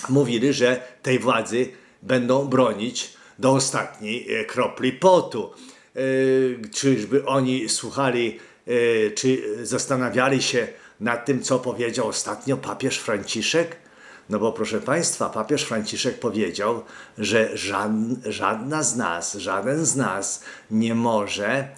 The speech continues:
być zbyt blisko Jezusa Chrystusa. E, nie wiem, o co bardzo chodziło papieżowi, ale przecież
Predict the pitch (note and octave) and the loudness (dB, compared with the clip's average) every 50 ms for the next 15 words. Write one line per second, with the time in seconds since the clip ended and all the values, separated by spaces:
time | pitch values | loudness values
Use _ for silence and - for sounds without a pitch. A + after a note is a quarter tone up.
0 | - - - - - _ - A2 A#2+ B2 A#2+ A#2 A2+ A2 G#2+ G2+ F#2+ - G#2+ G2+ | -20 -20 -20 -20 -20 _ 0 2 4 4 4 4 2 2 0 0 -2 -6 -6 4
1 | G2+ C#3+ C3+ G#2+ - - F2+ - C#3 C#3 B2+ G#2+ G#2+ A#2 A#2 A2 - - - C#3+ | 4 4 4 4 -2 -6 -2 0 0 0 0 -4 -4 -4 -4 -4 -4 -2 0 2
2 | C#3+ C3+ B2+ A2+ - A2 G#2 - - A#2+ A2 A2 G#2+ G2+ - - - B2+ C3 B2+ | 4 4 2 2 -2 -4 -4 -4 -4 -2 -2 -2 -4 -4 -8 -6 0 0 2 2
3 | - - - F#3 F#3 F3 - - - A2+ F#2 E2 D2+ - - - - - - - | 2 0 0 0 0 4 4 4 4 2 -2 -6 -8 -12 -18 -20 -20 -20 -20 -20
4 | _ - G#2+ G#2+ G2+ G#2 G#2 G2+ G2+ G2 F#2+ F#2 F#2 F#2 F2+ F2+ E2+ E2+ E2+ E2 | _ -2 -2 0 0 0 -2 -2 -2 -2 -4 -4 -6 -8 -10 -12 -12 -14 -16 -16
5 | E2+ F2 F2+ F2 E2+ E2+ - - - - - G2 G2+ A2 A#2 B2 G#2 B2 C#3 C3+ | -16 -18 -18 -18 -20 -20 -20 -20 -20 -20 -16 -6 -4 0 0 2 4 4 2 4
6 | A#2 B2+ A#2+ - C3 B2 A2 A#2+ A#2+ A2 A2+ B2 A#2+ A#2+ - - - B2 A2 G#2+ | 2 0 2 2 0 0 2 0 0 2 2 2 2 2 -2 -4 -4 -4 -4 0
7 | A#2 A2+ A2+ A2 G#2 A2 G2+ - - A2 G#2 - G#2 G#2 F2+ - A2+ C#3 C3+ - | 2 2 2 2 2 0 -2 -2 -2 -4 -4 -2 -2 -2 -2 0 -2 -4 -2 -2
8 | G2+ G#2 G#2+ G#2+ G#2+ - A#2 G#2+ - B2+ A#2 - - - | -2 -2 -2 -2 -4 -6 -8 -2 -2 0 0 0 -4 -6